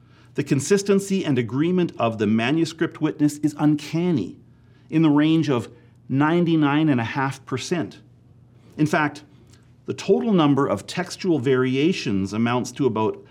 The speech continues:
a half a page of text, and it does not involve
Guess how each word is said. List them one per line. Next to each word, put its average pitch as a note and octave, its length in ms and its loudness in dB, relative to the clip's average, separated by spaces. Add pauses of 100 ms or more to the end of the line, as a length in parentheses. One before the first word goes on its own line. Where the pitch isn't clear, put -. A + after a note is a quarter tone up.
(160)
a A#2 60 -6
half F#3+ 400 -2
a F#3 60 4
page C3+ 380 -2
of G#2 80 -4
text, - 500 -10 (340)
and C#3+ 120 2
it C#3+ 80 -2
does D#3 220 0
not D#3 220 0
involve C#3 420 2